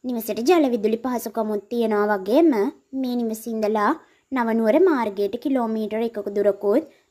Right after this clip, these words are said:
බියගම ආයෝජන කලාපයට කිලෝමීටර දෙකක දුරකුත්, පෝගොඩ පිටකොටු මාර්ගයට කිලෝමීටර එකහමාරක දුරකුත් තියෙනවා.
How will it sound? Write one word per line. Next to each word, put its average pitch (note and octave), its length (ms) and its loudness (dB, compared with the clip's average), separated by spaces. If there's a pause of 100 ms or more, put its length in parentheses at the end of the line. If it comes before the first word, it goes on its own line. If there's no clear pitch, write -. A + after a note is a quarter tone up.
බියගම A#3 400 0
ආයෝජන G#3+ 560 0
කලාපයට G3+ 580 -2
කිලෝමීටර G#3 640 -2
දෙකක G#3 340 -4
දුරකුත්, C#4 540 2 (420)
පෝගොඩ A3 360 4
පිටකොටු A#3 460 -4
මාර්ගයට G#3 580 -4
කිලෝමීටර A3 580 -2
එකහමාරක A3 720 -4
දුරකුත් G3+ 480 -4
තියෙනවා. A#3+ 580 2